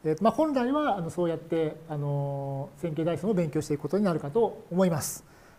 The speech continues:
まあ、あの、やるかどうかは皆さん次第です。はい。で、えっと、今日の、お、最後ですけれども、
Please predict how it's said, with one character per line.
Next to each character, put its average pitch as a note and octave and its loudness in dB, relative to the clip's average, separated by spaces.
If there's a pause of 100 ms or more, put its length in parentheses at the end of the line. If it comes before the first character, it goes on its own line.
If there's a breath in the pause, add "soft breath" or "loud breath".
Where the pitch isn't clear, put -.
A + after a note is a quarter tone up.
(160 soft breath)
ま G3+ 4
あ、 E3 -2
あ - 0
の、 E3+ 2
や F#3+ 12
る B3 10
か A3+ 10
ど B3+ 12
う - 6
か - 8
は - 8
皆 F3+ 4
さ D#3+ 2
ん - -2
次 - -6
第 C3+ 0
で G#2+ -8
す。 - -16 (1600 soft breath)
は A#3+ 6
い。 F#3 4 (600 loud breath)
で、 D#4 12
え C4+ 12
っ B3 4
と、 B3 -6 (140)
今 E4 10
日 A3+ 8
の、 G#3 8
お、 F#3+ 6
最 A#3 4
後 D#3+ 4
で D3 6
す - -2
け D#3+ 4
れ D3+ 2
ど G#3+ 4
も、 C#4+ 8